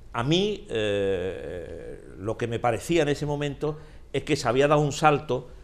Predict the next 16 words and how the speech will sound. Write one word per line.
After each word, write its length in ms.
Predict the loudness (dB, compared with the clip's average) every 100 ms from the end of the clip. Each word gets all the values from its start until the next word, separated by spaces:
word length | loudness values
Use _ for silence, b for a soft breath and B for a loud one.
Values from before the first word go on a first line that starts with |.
| B -4
que 120 | 0
no 120 | 2
estábamos 560 | 4 6 6 6 0 -2
en 80 |
el 140 | -2 -4
quince 440 | -2 -2 -2 0
de 100 | 0
febrero, 460 | 0 0 2 2 -2 B B B
sino 300 | -8 -4 -2
que 60 | -2
estábamos 400 | 4 4 4 2
en 80 | 0
el 140 | -2
quince 360 | -2 -2 0 0
de 100 | 0
julio, 560 | 2 2 2 2 0